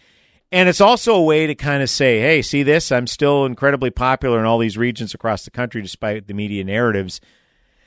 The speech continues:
that are being put out there." Well, one particular story, and I know Mitch covered this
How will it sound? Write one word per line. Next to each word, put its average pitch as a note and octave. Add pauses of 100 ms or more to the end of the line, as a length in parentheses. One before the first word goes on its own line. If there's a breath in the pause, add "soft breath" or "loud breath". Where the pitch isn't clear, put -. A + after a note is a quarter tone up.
(100)
that B2+
are A#2
being G#2+
put A#2
out D#3
there." - (1200)
Well, E3+
one G3
particular F3+
story, B2
and D3
I F3
know B3+
Mitch A3+
covered F3
this -